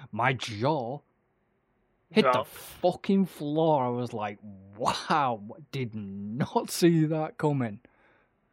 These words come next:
Speaker 2: Suddenly a wild Lawson appears.
Speaker 1: It was just like,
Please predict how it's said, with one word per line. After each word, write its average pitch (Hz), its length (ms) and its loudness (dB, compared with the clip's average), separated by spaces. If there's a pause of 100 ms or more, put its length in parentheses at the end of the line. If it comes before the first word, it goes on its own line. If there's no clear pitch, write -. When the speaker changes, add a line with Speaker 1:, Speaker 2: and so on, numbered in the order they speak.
Speaker 2:
Suddenly 147 280 -2
a 123 80 2
wild 131 280 6
Lawson 127 380 0
appears. 113 500 -8 (920)
Speaker 1:
It 208 220 -6
was 165 200 0
just 151 420 -4
like, 117 520 -8